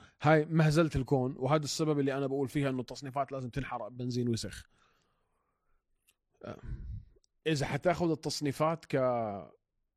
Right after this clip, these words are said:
كطريقة لج-، للجواب على هذا السؤال، ما في إلا كامارو، وأكيد كامارو مش حيلعب معاه يعني. وين اختفى مرتبك تاوسوموف؟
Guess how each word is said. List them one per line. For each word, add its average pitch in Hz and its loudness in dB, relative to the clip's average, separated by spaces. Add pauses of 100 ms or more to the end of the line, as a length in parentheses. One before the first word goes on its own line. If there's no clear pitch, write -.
(1120)
كطريقة 151 2
لج-، 135 0
للجواب 143 2
على 135 -2
هذا 160 0
السؤال، 196 0
ما 190 2
في 180 0
إلا 165 0
كامارو، 135 0 (280)
وأكيد 135 0
كامارو 127 -6
مش 107 -8
حيلعب 90 -12
معاه - -20
يعني. - -20 (2750)
وين 202 4
اختفى 196 2 (800)
مرتبك 160 2
تاوسوموف؟ 156 2